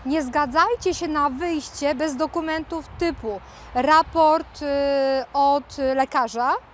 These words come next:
e, faktura, dokładny opis, e, przebiegu, e, jakby historii tej szpitalnej, bo potem są problemy z kolei w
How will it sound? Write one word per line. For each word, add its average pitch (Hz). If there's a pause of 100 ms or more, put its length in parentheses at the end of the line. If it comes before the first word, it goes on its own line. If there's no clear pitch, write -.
(380)
e, 247
faktura, 285 (520)
dokładny 311
opis, 262
e, 240
przebiegu, 247
e, 214
jakby 233
historii 262
tej 240
szpitalnej, 233 (360)
bo 339
potem 359
są 359
problemy 330
z -
kolei 330
w 277